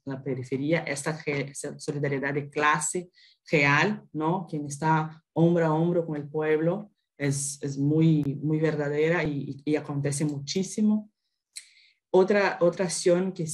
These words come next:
que sigue aconteciendo mucho son,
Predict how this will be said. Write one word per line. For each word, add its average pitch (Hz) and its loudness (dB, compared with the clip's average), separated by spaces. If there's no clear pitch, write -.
que 156 0
sigue 190 0
aconteciendo 160 -2
mucho 180 0
son, 175 0